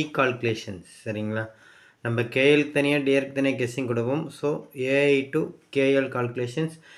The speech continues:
இப்போ என்ன கெஸ்ஸிங் பார்க்க போறோம் அப்படின்னா, வெள்ளிக்கிழமை நிர்மல் அப்படின்ற குழுக்களுக்கு உண்டான கெஸ்ஸிங் தான் பார்க்க போறோம். அதனுடைய டிரா நம்பர் பார்த்தீங்கன்னா, நானூத்தி பதிமூணு.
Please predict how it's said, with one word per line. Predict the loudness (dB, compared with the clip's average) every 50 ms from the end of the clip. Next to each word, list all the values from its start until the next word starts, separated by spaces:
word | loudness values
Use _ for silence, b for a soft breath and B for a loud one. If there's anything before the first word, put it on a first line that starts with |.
| B B B B -2
இப்போ | 2 4 4 6
என்ன | 6 6 6 6
கெஸ்ஸிங் | 6 4 4 4 2 2 2 4 2
பார்க்க | 2 2 2 -2 2 4
போறோம் | 4 6 6 4 2 -2 -6
அப்படின்னா, | -2 0 0 0 0 0 0 0 -2 -4 -6 b b b b b b b b b b b b b b b _ _ _ _ 0 4
வெள்ளிக்கிழமை | 6 8 8 6 8 8 8 8 8 8 6 4 2 0 0 4 6
நிர்மல் | 6 8 8 8 8 8 8 8
அப்படின்ற | 6 6 6 6 6 6 6 6
குழுக்களுக்கு | 4 6 6 4 2 2 2
உண்டான | 2 4 4 4 2 2
கெஸ்ஸிங் | 0 -2 0 -2 -2 0 2 0
தான் | 0 0 -2
பார்க்க | -4 -2 -4 -6 -4
போறோம். | -4 -4 -4 -4 -6 -10 -14 _ _ _ _ _ -20 _ -4
அதனுடைய | 0 0 4 6 4 4 4 4
டிரா | 4 6 6 6 6
நம்பர் | 6 6 6 4 6 4
பார்த்தீங்கன்னா, | 2 2 2 0 2 2 2 2 2 2 4
நானூத்தி | 4 4 4 2 0 -2 -4 -6 -4 -2 -2
பதிமூணு. | 0 0 -2 -4 -4 -4 -4 -4 -4